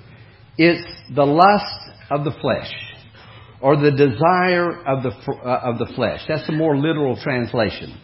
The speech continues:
The N I V tries to expand it, tries to explain it a little bit, and it says, "the cravings of the sinful man." That's, that's okay. But the lust of the flesh, or the desires of the flesh, is a better translation.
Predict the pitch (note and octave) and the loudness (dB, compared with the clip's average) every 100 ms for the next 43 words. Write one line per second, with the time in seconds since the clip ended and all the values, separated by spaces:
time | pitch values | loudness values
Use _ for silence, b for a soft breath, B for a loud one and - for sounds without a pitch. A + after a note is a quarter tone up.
0 | - - B B B - G3 A3 E3 F3+ | -20 -20 B B B 4 6 6 6 2
1 | E3+ - F3 D3 - C#3 C3 B2 - E3 | -2 0 0 0 -2 -2 -2 -8 -6 0
2 | D#3 E3 D#3 B2 D#3+ D3 - B2+ G#2 - | 2 0 -2 -2 -2 0 0 -2 -4 -2
3 | D#3+ D#3+ D#3 C3+ C#3 C#3+ D3 C#3 A2+ - | 0 2 0 2 0 0 -2 -2 -4 0
4 | B2+ A#2+ B B B C#3 - - A3+ A3+ | 0 -2 B B B -4 -2 0 2 4
5 | F3 D#3 D3+ - C3+ C3 - F3 D#3 - | 2 0 0 -2 -4 -4 -4 -2 -2 -2
6 | C3 B2 G2 - - - - - - - | -2 -2 -2 -8 -18 -20 -20 -20 -20 -20
7 | - - - D#3+ - - D#3+ D#3+ D#3 D3 | -20 -10 -6 -6 -6 -4 -4 -2 -2 -2
8 | D3 D#2+ - - - - _ _ - - | -2 -6 -10 -20 -20 -20 _ _ -20 -20
9 | - - - - D3+ D#3 D#3 E3+ B3 A3+ | -20 -20 -20 -8 -2 2 4 4 4 2
10 | - E3 C#3 F#3 D#3+ D#3+ C#3+ B2+ A#2+ B2 | -2 -6 -4 0 2 2 -2 -4 -4 -2
11 | D#3 E3 D#3 B2+ A2+ G#2+ C#3+ B2+ A2 G#2+ | 0 2 2 -2 -6 -2 -2 -2 -6 -6
12 | G#2 B2 A2 - A2 G2 A2+ F#2 - - | -2 -2 -2 -6 -6 -6 -6 -6 -8 -16